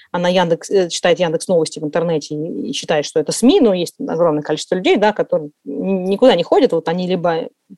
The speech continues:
ВКонтакте где-нибудь получают новости, либо на, на Яндекс заходят на главную страничку,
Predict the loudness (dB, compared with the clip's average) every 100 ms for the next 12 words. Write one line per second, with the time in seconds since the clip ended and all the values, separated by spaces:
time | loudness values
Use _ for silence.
0 | _ -4 0 0 2 2 2 2 -4 -6
1 | 0 0 2 0 0 2 4 4 4 2
2 | 0 -2 0 0 -2 -6 -6 0 0 2
3 | 0 0 0 -4 -4 -6 -6 -6